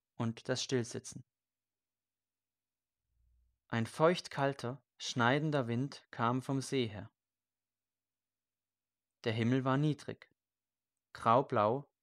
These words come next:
und drohend. Die eine und andere Schneeflocke tanzte zwischen den Häusern. Martin, der Schreiber, ging zum Markt hinunter, um das Wirtshaus aufzusuchen, in dem er mit einigen vom Stabe zu essen pflegte.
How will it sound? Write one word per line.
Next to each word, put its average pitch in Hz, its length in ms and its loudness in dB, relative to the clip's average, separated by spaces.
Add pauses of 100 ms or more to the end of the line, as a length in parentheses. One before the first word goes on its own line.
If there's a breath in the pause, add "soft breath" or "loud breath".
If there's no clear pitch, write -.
und 143 200 -2
drohend. 110 500 -2 (1600)
Die 120 120 0
eine 127 380 2
und 139 140 -2
andere 123 380 0
Schneeflocke 131 640 -2
tanzte - 480 -2
zwischen - 340 -12
den 123 180 -4
Häusern. 123 400 -6 (2750)
Martin, 131 480 4
der 120 140 0
Schreiber, 107 560 0 (280)
ging 139 220 2
zum 147 180 0
Markt 156 300 0
hinunter, 104 360 -4 (420)
um 123 100 2
das 113 220 -2
Wirtshaus 135 520 0
aufzusuchen, 147 720 -4 (460)
in 123 100 0
dem 131 240 2
er 151 100 2
mit 123 180 0
einigen 139 440 0
vom 117 180 -4
Stabe 110 380 0
zu - 180 -4
essen 123 260 -4
pflegte. - 400 -12